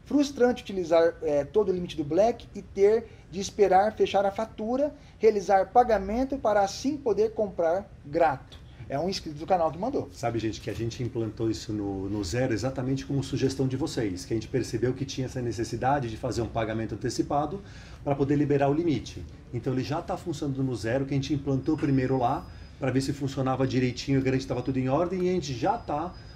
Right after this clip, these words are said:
Speaker 2: fazendo a implantação no Black. Demora um pouquinho, demora alguns meses, mas já já vocês vão ter essa novidade que a gente vai comunicar a todos vocês. Então já já vai tá disponível pro cartão Black também.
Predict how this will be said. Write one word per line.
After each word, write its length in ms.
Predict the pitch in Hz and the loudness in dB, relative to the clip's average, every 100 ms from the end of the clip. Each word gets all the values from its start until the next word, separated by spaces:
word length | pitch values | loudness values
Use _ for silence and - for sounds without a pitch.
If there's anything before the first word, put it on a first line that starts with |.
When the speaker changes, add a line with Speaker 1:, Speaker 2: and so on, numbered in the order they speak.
| - | -6
Speaker 2:
fazendo 260 | 147 139 151 | 0 2 2
a 40 | |
implantação 540 | 143 151 143 143 - 143 | 2 0 0 0 0 0
no 100 | 143 | 2
Black. 440 | 117 92 - 95 - - | 2 0 -2 -10 -12 0
Demora 380 | 117 160 139 139 | 6 6 8 4
um 60 | |
pouquinho, 500 | 139 185 - 170 202 247 - - | 2 -2 0 0 -2 -6 -16 -8
demora 280 | 156 147 143 | -2 0 2
alguns 340 | 131 135 135 | 2 0 0
meses, 380 | 135 156 190 175 | 2 2 2 -2
mas 180 | 156 143 | -2 0
já 140 | 196 | 0
já 160 | 156 170 | 0 0
vocês 140 | 165 | 0
vão 100 | 165 | 0
ter 120 | 156 | 0
essa 140 | 160 165 | -2 -2
novidade 640 | 151 143 127 131 139 170 - | -2 0 2 0 0 -2 -2
que 80 | - | 0
a 40 | |
gente 100 | 151 | 2
vai 100 | 165 | 2
comunicar 420 | 151 147 151 143 139 | 0 0 0 0 0
a 20 | |
todos 200 | 143 127 | 0 -2
vocês. 420 | 156 - 104 95 | -2 0 -2 -2
Então 200 | 104 123 | -2 -2
já 160 | 151 175 | 0 0
já 140 | 160 | 0
vai 120 | 156 | -2
tá 120 | 147 | -4
disponível 340 | 147 - 147 143 | -4 -2 0 0
pro 120 | 139 | -2
cartão 280 | 139 131 131 | -4 -2 0
Black 220 | 123 113 | -2 -2
também. 180 | 120 | -4